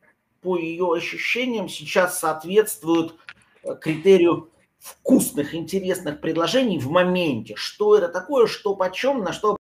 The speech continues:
обратить внимание. Давайте просто, э, про эти объекты несколько скажем, и потом уже будем финализировать.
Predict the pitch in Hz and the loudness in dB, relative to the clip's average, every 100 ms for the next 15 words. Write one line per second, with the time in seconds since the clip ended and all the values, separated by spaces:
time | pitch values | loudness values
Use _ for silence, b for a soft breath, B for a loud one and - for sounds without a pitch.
0 | - 170 - 131 98 - - _ b b | -12 -18 -8 -6 -6 -10 -20 _ b b
1 | 151 240 185 170 - 143 160 170 165 156 | 0 0 -2 -8 -8 -8 -6 -2 -2 -2
2 | 147 139 131 120 - 123 127 - - - | -4 -4 -6 -10 -8 -8 -8 -14 -8 -8
3 | 226 - 190 156 151 151 127 127 254 - | -8 -10 -10 -10 -8 -10 -10 -10 -10 -12
4 | 117 107 101 330 359 - | -12 -12 -10 -10 -12 -18